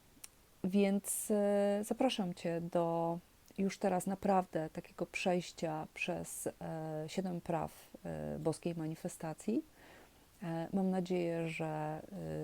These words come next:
pomimo pewnych zawiłości tego tekstu zrozumiałaś,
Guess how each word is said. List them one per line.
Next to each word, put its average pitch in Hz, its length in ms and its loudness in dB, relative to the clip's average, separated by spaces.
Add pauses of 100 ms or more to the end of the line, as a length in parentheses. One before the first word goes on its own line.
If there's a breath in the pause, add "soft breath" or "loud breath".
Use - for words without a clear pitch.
(240)
pomimo 190 380 4
pewnych 175 340 -2
zawiłości 165 500 0
tego 160 220 -6
tekstu - 580 -4 (260)
zrozumiałaś, 160 840 0